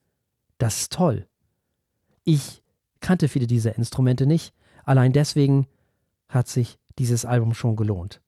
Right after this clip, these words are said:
Es ist toll, wie sich alles ineinander fügt und wie immer wieder alles zusammenpasst. Musik, habe ich immer mal wieder so den Eindruck, überwindet so viel.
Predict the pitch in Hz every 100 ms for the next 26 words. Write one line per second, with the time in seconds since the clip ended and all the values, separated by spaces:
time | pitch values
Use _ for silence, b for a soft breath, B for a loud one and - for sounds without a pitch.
0 | _ _ _ _ _ _ _ _ _ _
1 | _ _ _ - 131 131 - - 139 180
2 | 226 226 208 135 139 156 147 143 135 127
3 | 143 165 156 - 170 175 - _ _ _
4 | _ _ _ _ _ - 127 120 131 -
5 | 156 143 139 139 127 - 123 131 160 151
6 | - 156 - - - _ _ _ _ _
7 | _ _ _ 143 139 127 185 - - _
8 | _ _ _ _ _ _ 151 156 165 160
9 | 151 143 143 156 156 156 147 131 151 147
10 | 160 139 131 135 208 160 135 123 147 180
11 | - 175 151 101